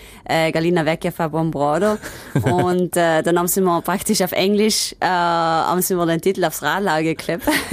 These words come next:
<laughs> weil alle haben sich halt dort beklagt, "Ja, die Eva ist alt" und, äh, und so weiter. Und dann haben sie gesagt, "Ja, nein, dann tun wir das jetzt einfach aufs Radlau", weil, äh, weil ich halt echt noch gewinne und so weiter. Und, ähm, ja, es war noch eine, also eine lustige,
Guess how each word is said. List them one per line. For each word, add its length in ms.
<laughs> 400
weil 380
alle 240
haben 160
sich 280
halt 260
dort 120
beklagt, 400
"Ja, 220
die 80
Eva 240
ist 160
alt" 340
und, 240
äh, 260
und 140
so 140
weiter. 340
Und 60
dann 80
haben 80
sie 100
gesagt, 220
"Ja, 80
nein, 180
dann 100
tun 160
wir 40
das 160
jetzt 180
einfach 300
aufs 200
Radlau", 540
weil, 280
äh, 320
weil 140
ich 100
halt 180
echt 220
noch 100
gewinne 300
und 100
so 120
weiter. 380
Und, 260
ähm, 560
ja, 120
es 160
war 80
noch 120
eine, 180
also 180
eine 400
lustige, 520